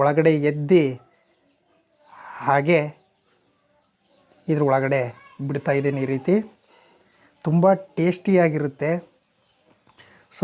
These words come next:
ನೋಡಿ ಈ ರೀತಿ ನೀಟಾಗಿ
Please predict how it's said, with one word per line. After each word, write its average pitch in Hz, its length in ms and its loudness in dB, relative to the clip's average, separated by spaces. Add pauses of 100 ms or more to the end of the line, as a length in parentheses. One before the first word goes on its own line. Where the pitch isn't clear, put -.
ನೋಡಿ 156 200 2 (1040)
ಈ 151 180 -2
ರೀತಿ 156 260 2 (1120)
ನೀಟಾಗಿ 160 460 2